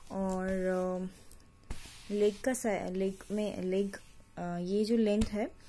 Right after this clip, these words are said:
इसका बहुत अच्छे से fitting होता है मेरा। ये मुझे बहुत पसंद है।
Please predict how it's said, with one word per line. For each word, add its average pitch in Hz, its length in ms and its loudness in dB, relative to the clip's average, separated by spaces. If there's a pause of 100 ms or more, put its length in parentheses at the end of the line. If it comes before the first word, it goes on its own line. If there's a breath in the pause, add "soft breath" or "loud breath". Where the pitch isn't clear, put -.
(300 loud breath)
इसका 208 500 2 (120)
बहुत 226 180 4
अच्छे 214 280 2
से 220 140 -2
fitting 185 300 0
होता 175 200 -2
है 170 100 -4
मेरा। 170 260 -6 (2000 loud breath)
ये 214 200 2
मुझे 240 200 6
बहुत 240 220 2
पसंद 175 420 -2
है। 180 280 -10